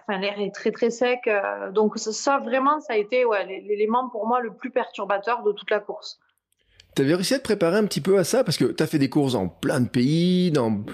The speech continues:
Speaker 2: euh, on, t'avais fait la course notamment, euh, comment ça, euh, ah, en Grèce, là, au
Speaker 1: Ah oui, euh, le Mont Olympe, ouais.
Speaker 2: Le Mont Olympe, des choses comme ça. Donc la chaleur, t'as, tu connais, euh, l'Afrique, et cetera. Mais
Speaker 1: Ouais.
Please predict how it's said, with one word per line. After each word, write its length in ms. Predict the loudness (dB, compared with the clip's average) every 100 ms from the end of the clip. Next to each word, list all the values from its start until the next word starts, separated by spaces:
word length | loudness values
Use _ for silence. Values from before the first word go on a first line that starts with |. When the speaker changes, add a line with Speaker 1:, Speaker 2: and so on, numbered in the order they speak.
| -16 -20 -10 -2
Speaker 2:
euh, 300 | 0 2 2
on, 600 | 4 2 2 0 0 -2 0
t'avais 140 | -2 0
fait 120 | 0
la 100 | 0
course 200 | -2 -2
notamment, 460 | 0 0 2 2
euh, 320 | 2 2 0 -4 -8 -18 -18 -8
comment 180 | -4 -2
ça, 240 | 0 0 0
euh, 380 | 0 -2 -4 -6 -8 -12 -18 -8
ah, 160 | -4 -2
en 100 | -2
Grèce, 260 | -2 -2 -4
là, 100 | -6 -6
au 280 | -4 -4 -6 -10 -16 _
Speaker 1:
Ah 160 | -4 -4
oui, 160 | -2 -2
euh, 220 | -2 -2
le 80 | -4
Mont 200 | -6 -6
Olympe, 260 | -6 -8 -10
ouais. 60 | -14 -6
Speaker 2:
Le 100 | 0
Mont 140 | 2 2
Olympe, 240 | 2 2
des 60 | 0
choses 160 | 0 -2
comme 120 | 2
ça. 120 | 2
Donc 220 | 2 0
la 80 | -2
chaleur, 360 | 0 2 2 0
t'as, 180 | -4 -4
tu 180 | -6 -2
connais, 380 | 0 2 4 4
euh, 540 | 2 2 0 -2 -2
l'Afrique, 400 | -2 0 -2 -2
et 80 | -4
cetera. 360 | -4 -2 0
Mais 100 |
Speaker 1:
Ouais. 40 | 0